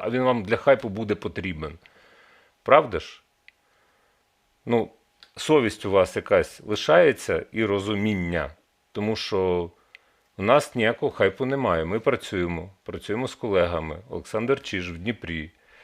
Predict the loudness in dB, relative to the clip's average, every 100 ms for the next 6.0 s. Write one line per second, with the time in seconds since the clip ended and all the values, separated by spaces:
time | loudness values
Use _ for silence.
0 | -20 _ _ 4 6 6 6 4 2 -6
1 | -6 -4 -4 -4 -8 -10 -6 -4 -6 -8
2 | _ 0 2 0 0 -6 -6 -10 -14 _
3 | -16 -8 -6 -6 -8 _ _ _ _ _
4 | _ _ _ -4 0 0 0 4 6 6
5 | 0 -10 -10 -10 -8 -6 -6 -8 -12